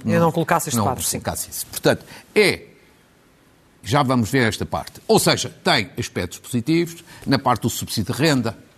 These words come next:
Speaker 2: como, por exemplo, na parte do crédito à habitação. Agora, este, este programa tem três ou quatro pecados muito sérios. Primeiro pecado,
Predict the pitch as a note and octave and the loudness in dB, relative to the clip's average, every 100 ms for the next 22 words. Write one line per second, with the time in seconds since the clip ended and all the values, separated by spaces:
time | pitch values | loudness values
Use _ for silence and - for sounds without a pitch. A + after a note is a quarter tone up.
0 | _ _ - - A2 - C3 A#2 G2 - | _ _ -20 -20 -4 4 6 4 2 -4
1 | - A#2 G2 A2+ F#2 A2 - A2+ - A2 | -6 -2 0 0 0 0 2 0 -2 -4
2 | G2 E2+ C#2+ E2+ - - _ _ - A#3 | -2 -2 -6 -10 -12 -12 _ _ -2 2
3 | B2+ - - - - - - - - E4+ | 2 2 -6 -20 -20 -18 -18 -6 2 4
4 | C#4 - B3 - - - A3 - - G#3+ | 4 4 -2 -4 -4 4 4 4 2 2
5 | F#3+ E3 D3+ D3 D3+ C#3+ - _ _ _ | 6 6 4 2 -6 -10 -20 _ _ _
6 | _ _ _ _ - _ _ _ E3 E3+ | _ _ _ _ -20 _ _ _ 2 4
7 | F3+ F3+ - - E3 E3 E3 F3+ F#3 - | 2 0 -8 -2 2 4 4 2 0 2
8 | D#3 D#3 - - - D3+ C#3 - D#3 D3 | 2 2 -2 -18 -4 -2 -2 -4 -4 -2
9 | - - - - - _ _ _ _ _ | -4 -6 -12 -20 -20 _ _ _ _ _
10 | _ _ _ _ - - E3 G3+ D#3+ - | _ _ _ _ -10 -2 2 2 0 -2
11 | - - | -4 -4